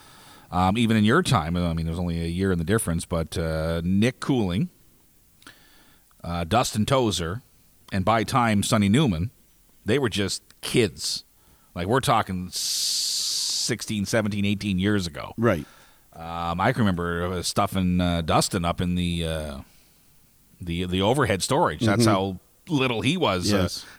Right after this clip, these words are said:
Speaker 1: traveling with us. But, um, I won't use names here, and maybe you're hearing this story for the first time. Um, but it was the first year of the broadcasts,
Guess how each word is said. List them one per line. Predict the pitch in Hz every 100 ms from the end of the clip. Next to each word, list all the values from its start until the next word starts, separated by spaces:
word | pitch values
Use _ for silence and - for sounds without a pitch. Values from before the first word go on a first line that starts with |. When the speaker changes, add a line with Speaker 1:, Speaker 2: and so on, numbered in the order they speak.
| -
Speaker 1:
traveling | 110 98 92
with | 85 90
us. | 90
But, | - 92 85 92
um, | 90 85 82 - _ _ -
I | 139
won't | 185 202
use | 202 139
names | 120 123 123 -
here, | 131
and | 135 127
maybe | 135 190
you're | 156 147
hearing | 139 117
this | 110 -
story | 104 101
for | 98
the | 90
first | - 95 -
time. | 107 85 76 - - - - - - - - - -
Um, | 90 95 95 92 90 92
but | 104 120
it |
was | 123
the | 117
first | 110 175 180 190
year | 175
of | 135
the | 127
broadcasts, | 135 147 143 127 107 113 156 - -